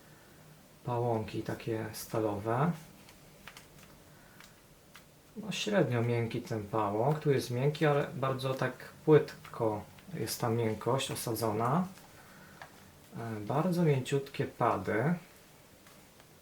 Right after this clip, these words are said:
Wyglądają mi na pady tak zwane memory foam, czyli widzicie, one tak z takim opóźnieniem jakby wracają do swojego kształtu pierwotnego. Mamy taką jeszcze tutaj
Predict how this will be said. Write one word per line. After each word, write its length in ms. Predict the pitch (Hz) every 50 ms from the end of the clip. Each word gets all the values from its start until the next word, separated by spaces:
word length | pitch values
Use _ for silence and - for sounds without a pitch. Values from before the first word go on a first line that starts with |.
| - - - - - - - - - - - - -
Wyglądają 500 | 123 117 123 131 127 127 139 151 156 151
mi 200 | 139 139 139 135
na 100 | 131 127
pady 500 | - - 135 139 135 131 131 131 135 139 127 - - - -
tak 120 | 120 117
zwane 480 | 110 123 127 127 127 127 123 127 127 127 - - - 143
memory 460 | 123 120 117 123 143 156 147 123 117
foam, 500 | - - - 110 104 110 113 139 165 156
czyli 360 | - - 131 120 117 120 127 127 - - - - - - - - - - - - - - - - - - - - - - - -
widzicie, 240 | 123 110 - - 127
one 140 | 127 123 -
tak 340 | - - 123 120 - - - - - -
z 80 | - -
takim 240 | - 127 - 127 120
opóźnieniem 540 | 113 - 113 104 117 127 123 123 123 120 120
jakby 260 | 117 117 117 117 117
wracają 340 | 113 113 - - 127 123 120
do 60 | 113
swojego 300 | - - 123 117 117 110
kształtu 680 | - - - - 104 104 101 - - 143 165 196 196 196 - - - - - -
pierwotnego. 800 | 120 113 110 110 - - 117 101 104 104 117 131 160 190 202 196 - - - - - - - - - - - - - - - - - - - -
Mamy 260 | 226 233 208 165 147
taką 300 | - 143 135 - 131 120
jeszcze 280 | 120 117 - - - -
tutaj 380 | - 117 - 123 113 110 110